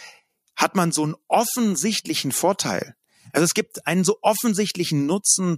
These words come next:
von der Maschine, die etwas kann, was Maschinen bis dahin nicht konnten.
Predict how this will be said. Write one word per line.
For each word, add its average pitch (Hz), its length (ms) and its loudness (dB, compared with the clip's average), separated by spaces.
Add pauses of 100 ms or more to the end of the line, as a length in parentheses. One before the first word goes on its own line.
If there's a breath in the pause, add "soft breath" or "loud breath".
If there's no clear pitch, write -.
(120)
von 190 340 2 (260)
der 151 120 4
Maschine, 151 500 2
die - 160 -6
etwas 156 440 0
kann, 202 400 2
was - 400 -4
Maschinen 190 400 4
bis 180 120 0
dahin 170 200 -2
nicht 170 160 -2
konnten. - 440 -6